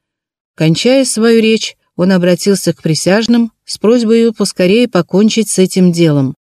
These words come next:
столь вредным для нравственного спокойствия нации, и высказать еще раз, принадлежал ли преступник к числу анархистов, безумных космополитов, решившихся погубить страну, оскорблявших Бога и Отечество,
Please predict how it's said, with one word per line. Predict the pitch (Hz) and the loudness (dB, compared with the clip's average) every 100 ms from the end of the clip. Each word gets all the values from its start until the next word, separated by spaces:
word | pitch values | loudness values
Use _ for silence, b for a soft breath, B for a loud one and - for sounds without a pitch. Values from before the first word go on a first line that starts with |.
| - | -16
столь | - 196 190 | -4 0 0
вредным | 180 208 165 170 160 | 2 0 2 2 2
для | 160 175 | 2 0
нравственного | 180 175 - - 165 165 165 | 0 -2 -4 -2 0 0 -2
спокойствия | - 175 175 170 - 151 165 | -4 -4 -2 -2 -2 -2 0
нации, | 170 156 143 - 135 135 - _ _ _ - | 2 0 -2 -6 -6 -8 -12 _ _ _ -6
и | 170 | -2
высказать | 208 254 - 214 220 - | 0 -2 -2 -2 -2 -2
еще | 214 - 220 | -2 -2 0
раз, | 202 190 185 - - _ | 0 0 -2 -8 -16 _
принадлежал | - 180 185 165 165 160 214 240 | -2 0 0 0 -2 0 0 0
ли | 185 | 0
преступник | 170 170 - 175 165 147 - _ | 0 -2 0 -2 0 -2 -4 _
к | - | -8
числу | - 175 175 | -4 -4 -2
анархистов, | 165 151 143 135 196 247 - 240 - _ _ - | 0 0 0 -2 -4 -2 -2 -4 -6 _ _ -6
безумных | 156 165 175 156 156 147 | -2 0 2 2 2 -2
космополитов, | 160 151 156 139 139 143 214 226 214 - _ _ - | -4 -4 -4 -2 -2 0 -2 -4 -8 -10 _ _ -4
решившихся | 147 - 208 240 247 - 233 | -4 -2 -2 -2 -6 -6 -6
погубить | - 196 202 175 196 | -4 -2 0 0 -4
страну, | - 185 185 165 151 139 _ _ _ - | -4 0 2 2 0 -4 _ _ _ -6
оскорблявших | 156 - 190 185 185 175 - 170 | -4 0 0 2 0 0 -2 -2
Бога | 160 185 165 170 | 0 0 2 2
и | |
Отечество, | 165 160 - 160 160 156 160 160 156 | 2 0 -2 -2 -2 -6 -4 -2 -4